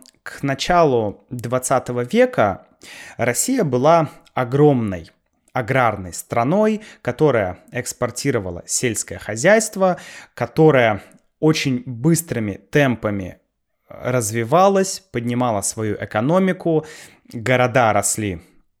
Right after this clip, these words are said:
очень быстро, э, ну, ещё пока не так быстро, да, но всё равно рост городов был,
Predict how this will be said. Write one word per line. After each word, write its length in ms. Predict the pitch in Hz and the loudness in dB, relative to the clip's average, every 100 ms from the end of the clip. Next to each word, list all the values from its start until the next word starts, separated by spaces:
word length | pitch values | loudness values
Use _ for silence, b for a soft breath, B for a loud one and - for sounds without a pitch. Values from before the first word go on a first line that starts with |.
| - | -4
очень 440 | 131 123 101 98 | -4 -2 -6 -4
быстро, 680 | 101 190 196 - 170 165 160 B B B B | 0 0 0 -2 0 0 -2 B B B B
э, 80 | - | -8
ну, 240 | - 196 - - - - | -4 -4 -6 -20 -20 -14
ещё 260 | - - 113 | -8 -6 -6
пока 240 | 110 - | -6 -4
не 160 | 113 123 | -2 -2
так 360 | - 104 92 | 0 -2 -2
быстро, 580 | 95 107 - - 165 185 - | -6 -6 -6 -4 -4 -4 -8
да, 160 | - 127 | -8 -6
но 140 | 117 | -6
всё 180 | 113 - | -6 -6
равно 160 | 117 120 | -4 -4
рост 340 | 120 127 110 | 0 0 0
городов 500 | 101 110 95 104 95 | -4 -6 -4 -4 -6
был, 400 | 92 123 165 202 | -4 -2 0 -2